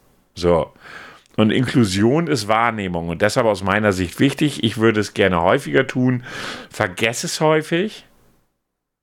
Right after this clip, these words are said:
obwohl ich es ja gerne mehr tun würde, was aber einfach damit zu tun hat, dass ich nicht so viel Kontakt damit habe.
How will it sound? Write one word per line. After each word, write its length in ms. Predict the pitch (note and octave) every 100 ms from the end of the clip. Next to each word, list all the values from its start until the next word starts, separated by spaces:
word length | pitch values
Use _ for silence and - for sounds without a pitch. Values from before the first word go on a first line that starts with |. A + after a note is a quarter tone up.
| _
obwohl 320 | A#2 A2 C#3
ich 60 | C#3
es 20 |
ja 80 | C3
gerne 320 | A#2 A#2 A2+
mehr 260 | A2+ A#2 G#2+
tun 280 | - C3+ C#3
würde, 220 | D3+ A#2+
was 160 | A#2+ G#2+
aber 160 | A2+
einfach 220 | G2 A#2 B2+
damit 260 | A#2+ A#2+
zu 80 | A2
tun 220 | A#2 B2
hat, 140 | A#2 A2+
dass 160 | A2+
ich 200 | A#2+ -
nicht 260 | A#2+ B2 -
so 100 | B2
viel 380 | - B2+ C3 - - _ _ -
Kontakt 480 | - C3 C#3 - - - -
damit 320 | F2+ E2 -
habe. 360 | D2 C#2+ C2